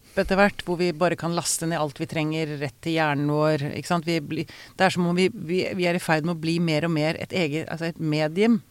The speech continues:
medie, ikke menneske, men et medie, ikke sant? Og, eh, det er jo også et, et veldig skremmende scenario,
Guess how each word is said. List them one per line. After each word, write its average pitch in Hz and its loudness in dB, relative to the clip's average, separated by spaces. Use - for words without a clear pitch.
medie, 165 4
ikke 185 -6
menneske, 175 -2
men 170 -2
et 180 -6
medie, 165 0
ikke 175 -6
sant? 214 2
Og, 214 6
eh, 185 -12
det 208 4
er 190 4
jo 185 2
også 160 -2
et, 185 -4
et - -10
veldig 180 -2
skremmende 151 0
scenario, 156 0